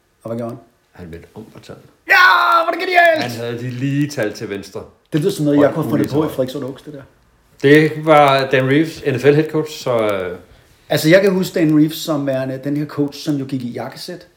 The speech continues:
Speaker 1: og slips, og det gjorde nogen, en del af coachene jo dengang. Tom Landry også kendt
Speaker 2: Ja.
Speaker 1: for det, men, men op i halvfemserne, så blev det mere, du ser jo ikke nogen sådan i dag,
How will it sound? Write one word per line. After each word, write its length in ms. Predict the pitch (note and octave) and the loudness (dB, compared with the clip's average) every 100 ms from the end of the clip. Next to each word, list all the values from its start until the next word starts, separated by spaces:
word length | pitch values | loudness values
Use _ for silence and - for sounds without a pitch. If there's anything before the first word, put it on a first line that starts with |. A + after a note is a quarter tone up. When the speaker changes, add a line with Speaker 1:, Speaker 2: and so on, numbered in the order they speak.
| _ - | _ -18
Speaker 1:
og 80 | - | -10
slips, 340 | D3 D3+ - | -4 -4 -6
og 120 | - | -10
det 100 | F#3 | -10
gjorde 500 | - D#3+ G#3 G#3 F#3 C#3 | 2 4 4 2 0 2
nogen, 280 | E3 A3 | 4 2
en 100 | F3 C#3 | -2 -2
del 180 | B3 B3 | -2 -2
af 60 | |
coachene 480 | - D3+ C3+ - F3 | -4 -4 -4 -6 -6
jo 120 | D#3+ | -4
dengang. 420 | C#3+ D3 D3 C#3 - | -4 -6 -8 -12 -8
Tom 160 | C3+ | -8
Landry 240 | C3 C3 C3+ | -6 -6 -4
også 200 | C3+ - | -6 -6
kendt 160 | C#3 | -10
Speaker 2:
Ja. 40 | - C3 | -4 -4
Speaker 1:
for 40 | |
det, 120 | C#3 | -2
men, 280 | D3+ C#3 - - - - _ | 0 0 -2 -10 -20 -20 _
men 160 | D3 C#3+ | -2 2
op 160 | D3 F3+ | 4 2
i 20 | |
halvfemserne, 520 | E3 D3+ D3+ - D#3 | -2 0 -2 0 -2
så 120 | D#3 | -2
blev 160 | D#3 E3 | -2 0
det 100 | D3+ | 0
mere, 120 | D#3+ | -2
du 180 | - C#3+ | -8 -6
ser 140 | D3 | 0
jo 80 | C3+ | 0
ikke 140 | A#2+ | -2
nogen 220 | B2+ B2+ - | -6 -8 -6
sådan 260 | C3 C3+ - | -6 -8 -10
i 40 | B2 | -8
dag, 360 | C3 - - | -6 -6 -12